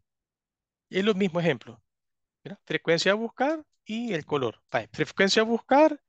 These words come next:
cinco punto setenta y siete. Mira. <coughs> Frecuencia a buscar, este, y me da verde. ¿Verdad?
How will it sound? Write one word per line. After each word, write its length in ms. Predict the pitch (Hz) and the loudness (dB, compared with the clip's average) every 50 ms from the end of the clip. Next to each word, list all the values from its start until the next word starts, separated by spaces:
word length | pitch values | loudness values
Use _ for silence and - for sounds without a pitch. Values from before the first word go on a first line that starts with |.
| _ _ _ _ _ _ _ _ _ _ | _ _ _ _ _ _ _ _ _ _
cinco 360 | _ - - 233 233 - 220 | _ -10 -8 -8 -8 -8 -12
punto 340 | - - 220 226 - - 226 | -10 -10 -10 -10 -8 -10 -8
setenta 360 | - 202 - - 156 - - | -8 -8 -8 -8 -10 -8 -8
y 40 | 135 | -6
siete. 340 | - 139 120 - - - - - _ _ _ _ _ _ _ | -2 -2 -2 -2 -4 -14 -20 -20 _ _ _ _ _ _ _
Mira. 180 | 135 175 - - _ _ _ _ - _ _ - | -12 -12 -12 -18 _ _ _ _ -20 _ _ 0
<coughs> 320 | 208 - - - 156 - _ _ - - _ _ _ _ _ _ _ _ _ _ | 0 0 0 -8 -12 -12 _ _ -18 -18 _ _ _ _ _ _ _ _ _ _
Frecuencia 440 | - 254 240 - - - 143 - 202 | -2 -2 -2 -2 -2 -6 -4 -2 -2
a 20 | |
buscar, 420 | 220 220 208 - - 247 320 330 320 - _ _ _ _ _ _ _ _ _ _ _ _ _ _ _ _ _ _ _ _ _ _ _ _ _ _ _ | -4 -4 -4 -2 -2 0 0 -2 -4 -10 _ _ _ _ _ _ _ _ _ _ _ _ _ _ _ _ _ _ _ _ _ _ _ _ _ _ _
este, 520 | - 190 233 240 - _ - 320 339 330 - | -4 -4 -4 -4 -6 _ -16 -16 -16 -16 -16
y 200 | - 196 208 190 | -12 -8 -8 -6
me 120 | 160 135 | -6 -6
da 240 | 120 123 156 190 202 | -4 -2 -2 -4 -4
verde. 440 | 160 131 156 180 156 117 110 - - _ _ _ _ _ _ _ _ _ _ _ - | -4 -2 -2 0 0 -2 -4 -12 -20 _ _ _ _ _ _ _ _ _ _ _ -18
¿Verdad? 220 | 135 147 190 _ | -16 -16 -16 _